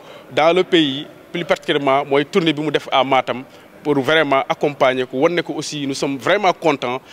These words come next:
nous sommes vraiment en phase si li muy def. Et puis li mu fa def aussi, euh, histoire la, ça va rester dans l'histoire parce que président bu dem si benn département def fa cinq jours, ça veut dire que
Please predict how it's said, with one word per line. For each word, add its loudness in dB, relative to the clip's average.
nous -6
sommes -2
vraiment 4
en 4
phase 2
si -8
li 0
muy 2
def. 0
Et 0
puis 0
li 2
mu -2
fa -2
def -2
aussi, -2
euh, 4
histoire 4
la, -6
ça 0
va 4
rester -2
dans 0
l'histoire 2
parce -2
que -10
président 2
bu -4
dem 2
si -8
benn 0
département -2
def -2
fa -2
cinq 0
jours, -2
ça 0
veut -4
dire 2
que -2